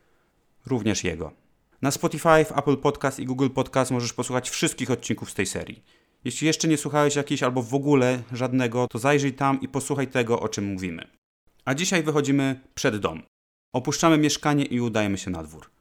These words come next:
A ja cofam się o kilkanaście lat,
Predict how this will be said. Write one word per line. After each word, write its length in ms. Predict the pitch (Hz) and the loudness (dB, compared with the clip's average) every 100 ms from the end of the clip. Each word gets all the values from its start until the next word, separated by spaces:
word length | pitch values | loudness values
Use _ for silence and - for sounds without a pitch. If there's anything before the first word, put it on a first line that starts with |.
| _ _ - | _ _ -8
A 140 | 110 | 0
ja 200 | 135 156 | 4 4
cofam 360 | 156 165 151 139 | 2 0 2 0
się 260 | - 135 | 0 0
o 380 | - 123 127 120 | 2 2 2 0
kilkanaście 600 | - 139 127 123 127 - 104 | -2 -2 0 0 0 0 0
lat, 580 | 113 120 127 - - | 2 2 -2 -10 -16